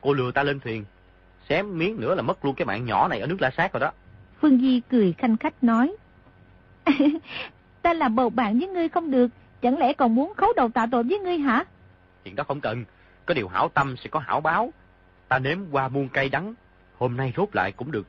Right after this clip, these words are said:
Speaker 1: thật sự làm bầu bạn với cô."
Speaker 2: Một Kiếm Bình phía sau kêu lên, "Hai người các ngươi nói gì vậy?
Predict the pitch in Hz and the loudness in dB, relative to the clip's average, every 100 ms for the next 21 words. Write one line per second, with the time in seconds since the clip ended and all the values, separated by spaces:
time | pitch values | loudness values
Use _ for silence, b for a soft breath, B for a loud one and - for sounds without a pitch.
0 | - 117 - 101 113 107 92 101 98 104 | -10 -12 -6 -6 -2 -2 0 -2 -2 -4
1 | 151 143 156 170 - - - - - - | 0 4 4 0 -16 -20 -20 -20 -20 -2
2 | 240 226 - 311 311 214 185 - 311 - | 2 2 0 -2 2 4 2 2 -2 -2
3 | 269 233 - 262 247 262 247 - _ _ | -4 -4 0 2 4 4 2 0 _ _
4 | - - - - _ - - 440 415 349 | -20 -20 -20 -20 _ -16 -4 -2 -2 -2
5 | 539 440 415 440 539 349 311 311 | -2 0 0 2 2 2 2 -2